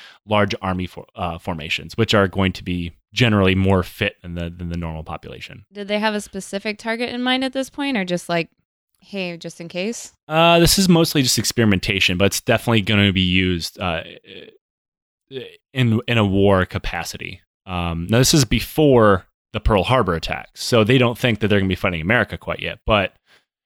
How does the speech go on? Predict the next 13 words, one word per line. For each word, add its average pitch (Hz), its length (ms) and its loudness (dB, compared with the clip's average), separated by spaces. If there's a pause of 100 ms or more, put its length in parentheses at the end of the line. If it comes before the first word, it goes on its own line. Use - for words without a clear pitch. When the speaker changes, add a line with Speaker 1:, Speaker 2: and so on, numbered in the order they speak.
(240)
Speaker 1:
in 135 220 0
general, 95 640 -2
they, 92 260 -2
they 107 220 0
want 92 540 0 (100)
a, 87 340 -4
a 98 140 -2
weapon 92 380 -2
stockpile 87 640 -4
that 92 120 -2
is 90 140 -2
enough 87 360 -4
to 85 400 -6